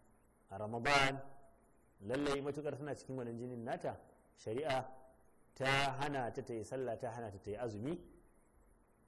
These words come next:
Daga baya kuma za ta rama azumi, ba za ta rama sallah ba. Kamar yadda idan da ta samu tsarki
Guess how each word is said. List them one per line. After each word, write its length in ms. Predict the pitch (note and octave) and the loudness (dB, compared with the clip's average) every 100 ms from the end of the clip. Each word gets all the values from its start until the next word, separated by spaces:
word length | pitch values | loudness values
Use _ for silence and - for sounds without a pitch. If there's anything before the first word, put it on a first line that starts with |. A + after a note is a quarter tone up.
| - - - - - - | -20 -20 -20 -20 -20 -12
Daga 240 | F#2 G2 G2 | -6 -4 2
baya 300 | B2+ C3 B2 | 6 6 4
kuma 240 | A#2+ B2+ | 0 0
za 140 | B2+ | 0
ta 120 | B2 A2+ | 0 0
rama 260 | A2+ G#2+ | 0 -2
azumi, 340 | A2+ A2 G#2+ C#3 | -4 -4 -2 -2
ba 100 | A2+ | -2
za 100 | G2+ | -2
ta 120 | G#2 | -4
rama 200 | G#2 G2+ | -6 -6
sallah 300 | A2+ G#2+ G2+ | -6 -4 0
ba. 260 | B2 D3+ - - - - - - - - - | 0 0 -4 -14 -18 -20 -20 -20 -20 -20 -10
Kamar 260 | G#2+ A2 C3 | -4 0 2
yadda 460 | C#3+ G#2+ G#2+ F2+ - - - - - - - - - | 2 2 0 -2 -6 -18 -20 -20 -20 -20 -20 -20 -10
idan 280 | G#2+ C#3+ E3 | -2 0 2
da 220 | C#3+ C#3 | 4 4
ta 80 | C3+ | 2
samu 300 | A#2+ A2+ A#2+ | -2 -2 -2
tsarki 440 | A#2+ A#2+ - B2 | -4 -4 -4 -6